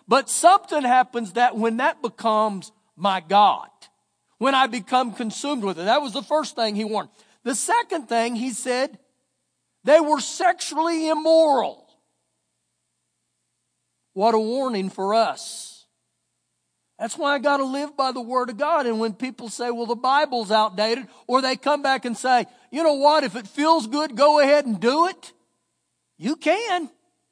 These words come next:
But understands, according to Romans six twenty-three, the wages of sin is death. And he said right here,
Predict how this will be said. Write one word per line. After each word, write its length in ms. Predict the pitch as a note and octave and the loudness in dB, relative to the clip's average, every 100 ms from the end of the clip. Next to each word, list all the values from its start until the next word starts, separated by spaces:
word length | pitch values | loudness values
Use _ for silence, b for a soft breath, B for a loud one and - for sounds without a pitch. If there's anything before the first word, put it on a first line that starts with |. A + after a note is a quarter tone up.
| _ _ _ _ | _ _ _ _
But 160 | E3+ C4 | -2 2
understands, 680 | D4 D#4 C#4+ - E4+ F4+ B3 | 2 2 -4 -6 -4 -2 -4
according 320 | G3 C4+ C4 | -4 -4 -2
to 40 | |
Romans 380 | A#3 C4 C4 A#3 | 0 0 0 -6
six 180 | C4+ - | -8 -10
twenty-three, 440 | - B3+ G#3+ C4 | -10 -10 -8 -6
the 80 | A3+ | -6
wages 440 | G3 A3+ C4 F#3+ G3 | -2 0 -2 -6 -8
of 140 | G#3+ | -10
sin 300 | - B3+ B3 | -8 -6 -4
is 100 | G#3 | -6
death. 400 | F3 A3 C#4 - b b | -2 2 2 0 b b
And 160 | G#3+ A#3 | -6 -2
he 160 | B3 C#4+ | -2 -4
said 420 | - D#4+ G4 E4+ | -4 -2 -2 0
right 240 | C4 A#3 | 2 2
here, 220 | A3 A#3 | 2 -2